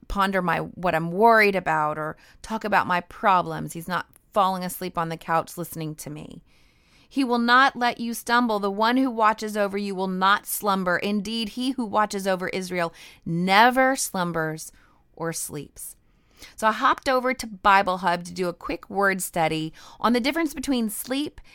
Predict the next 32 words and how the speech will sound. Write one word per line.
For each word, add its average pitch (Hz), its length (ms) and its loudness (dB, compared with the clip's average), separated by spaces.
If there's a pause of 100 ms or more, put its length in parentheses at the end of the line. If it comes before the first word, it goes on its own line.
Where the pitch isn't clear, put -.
(100)
and 208 200 -2
slumber, 233 500 0
because 214 240 -6
I 226 100 4
was 226 140 -2
wondering 262 400 2
why 202 360 4
the 240 100 -2
two 226 280 -6
words, 175 480 0
you 202 60 -2
know, 190 280 -2 (680)
in 196 120 -4
English, 233 480 0
they're 180 180 0
like 165 400 2
synonyms. 220 680 -2
So 202 280 2
was 196 400 2
it 214 240 -2 (360)
like 185 260 0
that, 427 260 4
where 180 100 0
it's 190 140 -2
a 214 80 -4
synonym, 233 520 -2
synonym, 185 640 0 (400)
uh, 185 400 4 (400)
just 226 240 -4
so 226 120 0
that 220 200 2
it's - 380 -8